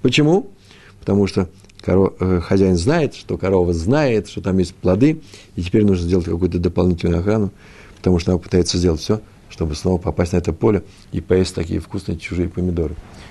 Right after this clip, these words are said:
У нас сегодня было, э, два закона в нашей Гемаре, по нашей Мишне. Первый закон касался объяснения, не закона, а объяснения о том, что случилось, как корова попала на чужой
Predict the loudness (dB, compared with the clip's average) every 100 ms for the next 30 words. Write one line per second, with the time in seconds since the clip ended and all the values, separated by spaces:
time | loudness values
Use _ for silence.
0 | -6 -2 0 0 0 0 -2 -2 -2 -2
1 | -6 -18 -4 -2 0 2 2 2 -2 -4
2 | -6 -6 -12 -20 -20 -10 -6 -2 0 0
3 | -2 -2 0 0 -2 -2 0 -2 -6 -12
4 | -4 -2 -2 -2 -6 -6 -8 -12 -14 -20
5 | -20 -14 -2 2 2 2 0 -4 -4 -4
6 | -6 -18 -20 -10 -6 -4 -4 -4 -10 -10
7 | -20 -20 -20 -12 -8 -6 0 2 2 0
8 | -2 -4 -4 -2 -2 -2 -4 -2 0 0
9 | -2 -6 -10 -6 -4 -2 -4 -4 -4 -4
10 | -2 -2 0 2 2 0 -2 0 0 -2
11 | -6 -4 -4